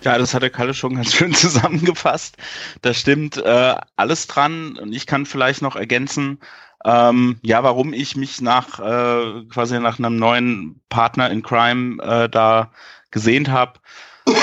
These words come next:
Speaker 1: Äh, bei den Arbeiten zuvor war es eben so, ich hab ein Skript bekommen, also beim, beim, äh, Totenkopf war es so, ich hab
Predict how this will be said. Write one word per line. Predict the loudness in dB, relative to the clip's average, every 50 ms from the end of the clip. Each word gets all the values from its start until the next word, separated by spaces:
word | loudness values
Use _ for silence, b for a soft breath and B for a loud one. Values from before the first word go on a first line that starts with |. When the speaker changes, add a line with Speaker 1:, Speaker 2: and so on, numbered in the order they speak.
| 4 6
Speaker 1:
Äh, | 6 6 4 4 2 -2 _ _ _ _ _ _ _ _ _ _ _ -4
bei | -2 0 0 0
den | 0 -2 -2
Arbeiten | 0 0 2 2 0 0 -2 -6
zuvor | -12 -12 -14 -10 -4 0 2 2 2 2
war | 2 0
es | 0 -2 -4
eben | -6 -4 -2
so, | 0 0 0 0
ich | -2 -2
hab | -2 -2 -2
ein | -4
Skript | -6 -4 -2 -2 -4 -2 _
bekommen, | -6 -4 0 0 2 2 2 2 0 0
also | 0 2 0 2
beim, | 2 2 2 2 2 0 0 -2 -4 -2 0
beim, | 2 2 2 2 0 -2 -4 -4 -4
äh, | -6 -4
Totenkopf | -2 0 0 0 2 2 2 0 0 0 0
war | 2 2
es | 2 2
so, | 0 0 0 0
ich | 0 -2 0 0
hab | 0 -2 -4 _ -20